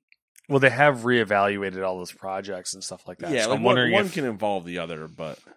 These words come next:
Speaker 1: I'm wondering if things will s-, be, well, one thing was canceled, right? Or was it re-,
Speaker 2: Uh, Gwen's,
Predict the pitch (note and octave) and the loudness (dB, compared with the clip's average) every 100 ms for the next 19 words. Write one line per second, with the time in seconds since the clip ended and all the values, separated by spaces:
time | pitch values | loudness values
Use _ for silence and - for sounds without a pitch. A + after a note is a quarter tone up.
0 | _ - B2+ C3+ C#3+ C3 A#2+ - - A#2+ | _ -6 0 2 2 2 0 -4 -6 -4
1 | A2+ A2 A2 - A2 G#2 A2+ G#2+ G2 G2+ | -4 -4 -6 -6 -12 -4 -2 0 -2 -2
2 | B2 C3 B2 G#3 F#3+ G#2+ - - C#3+ D3 | 4 4 6 4 2 -4 -4 -2 -2 -4
3 | D2+ E2 A2 D#3 - _ _ _ _ _ | -10 -10 -8 -8 -12 _ _ _ _ _
4 | _ - G#2+ G#2 - G#2 F#2 _ _ _ | _ -6 -4 -2 -2 -2 -4 _ _ _
5 | _ _ _ _ _ _ _ _ F#2 - | _ _ _ _ _ _ _ _ -12 0
6 | A#2+ G#2 - | 0 0 -6